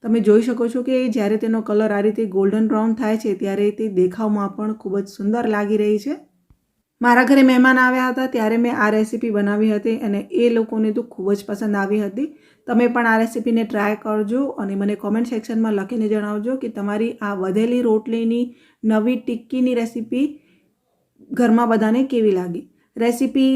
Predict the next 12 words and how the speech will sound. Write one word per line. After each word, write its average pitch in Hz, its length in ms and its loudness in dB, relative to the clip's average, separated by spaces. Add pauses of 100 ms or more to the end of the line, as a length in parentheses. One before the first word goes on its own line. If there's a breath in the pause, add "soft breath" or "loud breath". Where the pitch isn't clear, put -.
(180)
તમને 233 280 4
લોકોને 285 320 4
પસંદ 285 340 0
આવી 269 220 2
હોય 269 160 0
તો 254 180 -4
વીડિયોને 208 500 0 (240)
એક 254 360 -2
લાઈક 208 320 -2
ચોક્કસથી 226 540 -8
આપજો 226 340 -2 (500 loud breath)
અને 202 300 -2